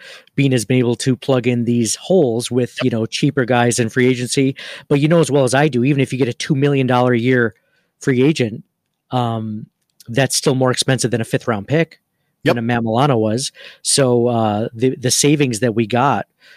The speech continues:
Speaker 1: from, uh, from, anyways, it's just something, yeah, that's, that's a really good point. We'll, we won't know until it actually, 'cause look at the, look at the, uh,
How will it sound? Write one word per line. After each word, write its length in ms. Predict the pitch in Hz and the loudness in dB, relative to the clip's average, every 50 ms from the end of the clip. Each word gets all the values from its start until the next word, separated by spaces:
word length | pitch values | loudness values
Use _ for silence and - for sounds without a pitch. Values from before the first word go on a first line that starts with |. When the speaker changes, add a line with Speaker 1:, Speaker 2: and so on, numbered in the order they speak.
| _ _ _ | _ _ _
Speaker 1:
from, 480 | - - - 127 120 120 117 110 110 110 | -18 -8 -4 -2 0 0 0 -2 -2 -4
uh, 240 | 110 107 104 101 | -4 -4 -6 -8
from, 260 | - - - 123 120 117 | -8 -6 -6 -6 -4 -2
anyways, 480 | - 180 175 165 160 135 131 117 110 104 | 0 2 4 4 4 4 2 2 0 0
it's 180 | 92 202 160 - | 0 0 0 2
just 160 | - 202 - | 0 0 2
something, 260 | - 185 147 165 143 | 2 0 2 0 0
yeah, 220 | 123 139 120 98 95 - | 2 0 0 -2 -2 -2
that's, 180 | 139 143 - | -2 0 0
that's 180 | 120 156 151 - | 0 -2 0 -2
a 60 | 143 | -4
really 320 | 120 - 127 123 139 135 | -4 -4 -2 0 0 2
good 180 | 117 131 120 - | 2 0 -2 -2
point. 300 | - - 131 120 110 - - - - - - - | -2 -2 -2 -2 -2 -6 -10 -20 -20 -18 -8 -2
We'll, 160 | 131 147 151 | 0 0 0
we 180 | 151 127 131 160 | 0 0 2 2
won't 280 | 165 156 160 160 139 | 4 4 2 2 2
know 200 | 127 127 135 147 | 2 2 2 2
until 580 | 151 135 131 - - - 135 123 123 117 113 113 _ _ _ _ _ _ _ _ - | 2 0 0 -2 -2 0 0 2 2 0 -2 -4 _ _ _ _ _ _ _ _ -6
it 80 | - 117 | -4 -2
actually, 280 | 131 123 - - 135 | -2 -2 -2 -2 -2
'cause 360 | - - 190 175 147 - 170 135 | 0 0 0 0 2 0 0 0
look 200 | 147 165 160 - | 0 0 0 0
at 80 | 170 | 0
the, 180 | - 151 147 - _ _ _ - | 0 -2 -2 -4 _ _ _ -2
look 140 | 147 143 - | -2 -2 -2
at 80 | 143 | -4
the, 240 | - 156 151 143 143 | -4 -2 0 2 2
uh, 120 | 147 143 | 2 0